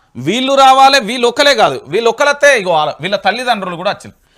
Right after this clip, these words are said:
అసలే ప్రభుత్వ స్కూళ్ళు అన్ని మూతపడుతున్నాయి, ఏదంటే బర్ల దొడ్ల లెక్క అయిపోతున్నాయి. కొన్ని కొన్ని చోట్ల పూర్తి స్థాయిలో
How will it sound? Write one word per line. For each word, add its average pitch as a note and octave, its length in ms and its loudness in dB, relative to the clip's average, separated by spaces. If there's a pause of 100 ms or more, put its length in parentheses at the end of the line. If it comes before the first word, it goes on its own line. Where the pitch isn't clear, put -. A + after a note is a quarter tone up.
(200)
అసలే F#3+ 320 2
ప్రభుత్వ C4 440 -2
స్కూళ్ళు C4 280 -4
అన్ని B3 120 -2
మూతపడుతున్నాయి, A3+ 1040 -4 (240)
ఏదంటే A3+ 420 -4
బర్ల F#3+ 280 0
దొడ్ల A#3 260 -4
లెక్క A3 220 -4
అయిపోతున్నాయి. G#3 540 -6
కొన్ని A3 220 -8
కొన్ని A3 300 -6
చోట్ల A#3 180 -4
పూర్తి A3 320 -8
స్థాయిలో G#3+ 520 0